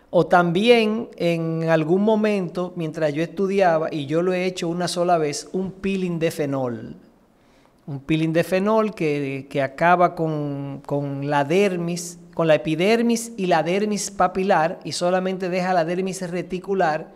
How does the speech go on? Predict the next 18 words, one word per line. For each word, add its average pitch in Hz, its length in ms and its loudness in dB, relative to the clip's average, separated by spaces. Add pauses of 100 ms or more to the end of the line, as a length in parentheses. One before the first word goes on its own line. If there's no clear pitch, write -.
(480)
y 165 140 0
el 185 160 0
paciente 196 840 -2 (840)
lo 165 300 2
que 160 200 -2
hace, 196 340 0
no, 170 340 -2
no 202 280 0
epiteliza, 170 1000 -2 (560)
lo 160 200 -2
que 160 200 0
hace 196 340 0
es 202 40 -4
que 190 180 -4
la 160 220 0
piel 196 300 -2
le 185 120 -4
cicatriza. 156 1080 -4